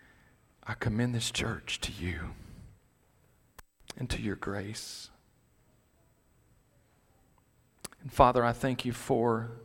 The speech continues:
the bond of Jesus Christ and his salvation that draws us all into a part of your family.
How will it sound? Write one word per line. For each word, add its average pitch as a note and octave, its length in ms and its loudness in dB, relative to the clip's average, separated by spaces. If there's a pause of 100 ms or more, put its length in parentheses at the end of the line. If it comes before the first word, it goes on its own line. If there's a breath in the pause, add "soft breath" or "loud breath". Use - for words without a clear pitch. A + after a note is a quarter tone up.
(140)
the C3 120 0
bond B2 680 4 (3000 loud breath)
of A2 160 -6
Jesus B2+ 480 2
Christ A#2 500 4
and A2+ 80 -2
his B2 140 0
salvation A#2+ 640 0
that A2 120 -2
draws A#2+ 440 0
us A#2+ 160 -4
all A2+ 360 0
into A2+ 680 -4 (680 soft breath)
a B2+ 80 -6
part A#2 320 6
of A2 100 -4
your G#2+ 80 0
family. A#2 680 0